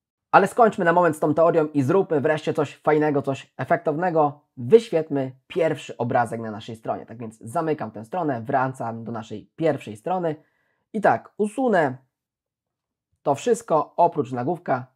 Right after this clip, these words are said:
jak nauczyć się programowania. I tutaj będę chciał wyświetlić jakiś obrazek. A więc wracam do mojego dysku.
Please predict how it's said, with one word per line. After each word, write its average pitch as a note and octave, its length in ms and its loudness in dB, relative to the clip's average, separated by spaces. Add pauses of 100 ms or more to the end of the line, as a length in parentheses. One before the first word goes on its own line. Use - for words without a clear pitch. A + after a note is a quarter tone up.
jak D3 320 2
nauczyć B2+ 420 -8
się A2+ 260 -6 (320)
programowania. C3+ 720 -2 (580)
I E3 140 -10
tutaj C4 400 0
będę E3 300 -2
chciał D3+ 280 0
wyświetlić B2+ 540 -8
jakiś A#2 520 -10 (160)
obrazek. C#3 640 0 (340)
A - 80 -4
więc B3 280 -4
wracam C#3+ 720 0 (360)
do B2 420 2 (220)
mojego C#3+ 380 0
dysku. A#2 600 -6